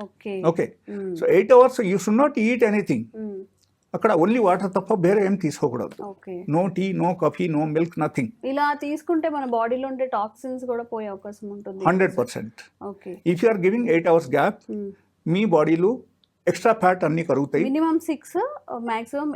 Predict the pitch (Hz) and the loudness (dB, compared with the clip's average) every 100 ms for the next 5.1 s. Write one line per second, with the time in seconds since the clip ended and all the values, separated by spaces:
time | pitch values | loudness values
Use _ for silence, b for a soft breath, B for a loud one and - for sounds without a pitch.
0 | - 214 220 214 202 208 220 226 226 214 | -6 -6 -2 -4 -4 -6 -6 -4 -4 -6
1 | 202 185 185 202 233 - 254 220 220 214 | -4 -4 -4 -6 -10 -4 -2 -2 -4 -2
2 | 208 214 226 214 165 247 233 220 240 226 | 0 4 6 6 4 2 2 0 2 2
3 | 220 175 - 160 160 208 - 226 196 180 | 2 0 0 0 2 0 -2 -8 -4 -2
4 | 202 196 196 202 196 175 175 147 139 - | 0 2 2 2 0 0 2 0 -2 -4
5 | 117 | -6